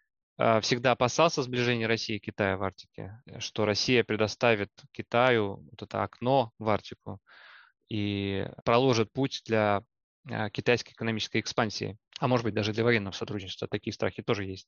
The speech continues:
Они, э, вот эти страхи циркулируют давно на Западе, а с началом, э, специальной военной операции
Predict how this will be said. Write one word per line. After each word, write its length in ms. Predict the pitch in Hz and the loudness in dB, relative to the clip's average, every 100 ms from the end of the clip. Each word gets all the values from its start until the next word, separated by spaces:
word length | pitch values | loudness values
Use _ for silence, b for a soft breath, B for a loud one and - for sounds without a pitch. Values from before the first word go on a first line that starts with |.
| - | -6
Они, 320 | 113 135 135 | -2 2 4
э, 440 | 117 107 104 110 104 | 4 2 0 -2 -2
вот 160 | 104 | -4
эти 100 | 107 | -6
страхи 320 | - 113 - | -2 0 -2
циркулируют 540 | 110 113 - 117 104 98 | -6 -8 -2 0 0 0
давно 400 | 120 127 160 160 | 0 2 0 0
на 160 | 143 | 0
Западе, 560 | 131 131 127 117 113 113 _ - | 0 0 0 -2 -2 -4 _ -10
а 80 | - | -6
с 80 | - | -2
началом, 760 | 123 - 117 107 101 101 107 | 0 4 4 2 -2 -8 -10
э, 80 | 104 | -10
специальной 400 | 104 - 117 104 | -10 -4 -2 0
военной 240 | 104 107 107 | -2 -2 0
операции 680 | 131 156 156 143 127 120 | 2 2 2 2 2 0